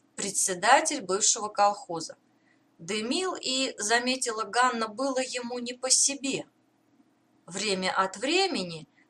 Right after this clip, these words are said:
то там, то здесь завязывался разговор, но он почти сразу же обрывался. И в коридоре, и в классах нависло молчание, недоброе,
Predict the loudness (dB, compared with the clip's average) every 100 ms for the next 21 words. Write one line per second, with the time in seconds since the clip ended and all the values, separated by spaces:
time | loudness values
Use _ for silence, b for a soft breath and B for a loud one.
0 | _ -6 -2 2 4 2 -2 -4 -4 -2
1 | -2 2 4 6 6 4 0 0 0 -2
2 | -2 -2 0 0 -2 -2 0 0 2 4
3 | 4 2 -2 2 2 2 0 0 -2 -2
4 | 0 0 0 0 -2 _ _ _ _ _
5 | _ -12 -10 -4 -4 -2 -2 0 2 0
6 | -4 -2 4 6 4 0 -6 -8 -4 -4
7 | -2 0 0 4 6 6 6 0 -6 -8
8 | -8 -2 0 0 0 0 0